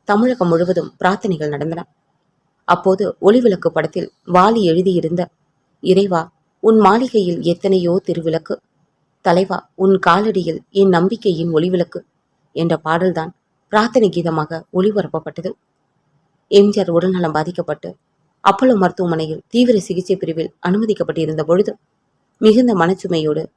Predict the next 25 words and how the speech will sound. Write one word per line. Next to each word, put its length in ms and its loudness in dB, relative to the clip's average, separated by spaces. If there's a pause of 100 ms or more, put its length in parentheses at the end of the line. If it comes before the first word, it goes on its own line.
அவரை 300 0
பார்ப்பதற்காக 800 -4 (520)
ஹாஸ்பிட்டலுக்கு 640 -4
சென்றிருக்கிறார் 560 -6 (140)
கவிஞர் 320 -6
வாலி. 260 -4 (1000)
திருமதி 360 4
ஜானகி 380 0
அம்மாளும் 420 -4 (140)
சத்யவாணி 460 0
முத்து 220 -4
அம்மையாரும் 460 -4 (520)
கண்கலங்கி 460 2
நின்று 260 2
கொண்டிருக்க, 480 -8 (560)
ஆறுதல் 360 2
சொன்னார் 380 -6
கவிஞர். 400 -8 (800)
"உங்கள் 320 4
ஒளிவிளக்கு 540 2
படத்து 240 -4
பாடலை 380 -4
தான் 260 -4 (100)
நாடே 380 0
பாடி 380 -2